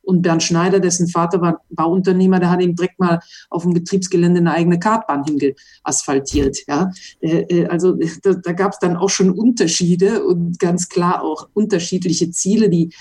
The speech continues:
einen haben von Anfang an das mehr professionell im Sinne von Ziele im Motorsport bega-, begonnen und für viele war es aber einfach nur ein unglaublich fantastisches Hobby.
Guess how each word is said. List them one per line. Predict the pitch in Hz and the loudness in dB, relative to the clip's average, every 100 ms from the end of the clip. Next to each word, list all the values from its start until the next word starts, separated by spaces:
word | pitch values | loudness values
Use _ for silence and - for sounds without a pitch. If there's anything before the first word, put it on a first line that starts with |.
| - - | -14 -2
einen | 175 175 | 2 4
haben | 170 170 | 4 4
von | 170 | 2
Anfang | - 185 185 170 | 2 2 2 0
an | 170 185 | 2 2
das | 175 - | 2 0
mehr | 165 180 190 185 _ _ _ _ - | 2 2 2 0 _ _ _ _ -6
professionell | 202 247 - 226 - 185 185 185 | 0 0 2 0 2 4 4 2
im | 185 190 | 2 2
Sinne | 170 196 202 190 | 4 4 4 2
von | 185 170 165 - _ _ | 2 2 2 -2 _ _
Ziele | - - 247 254 220 170 143 139 _ _ 185 | -10 -2 4 4 4 2 -2 -8 _ _ 0
im | 175 | 4
Motorsport | 170 160 165 151 - 160 160 170 - _ _ - | 4 2 -2 -6 -4 -4 -2 -4 -10 _ _ -6
bega-, | 175 175 175 | -4 0 0
begonnen | 175 170 185 175 190 202 | 0 -2 0 2 2 2
und | 190 180 180 | 2 0 0
für | - 160 | -10 -14
viele | - 175 180 160 | -6 -2 -2 -2
war | 160 | -4
es | 160 | -4
aber | 156 151 | -6 -8
einfach | 156 - - - | -8 -8 -6 0
nur | 160 | 0
ein | 151 - - - | 0 -6 -12 -2
unglaublich | 180 180 151 - - | 0 2 -2 -4 -8
fantastisches | 170 165 165 160 - 165 185 | -6 -2 -2 -4 -8 -10 -6
Hobby. | 196 139 | -4 -4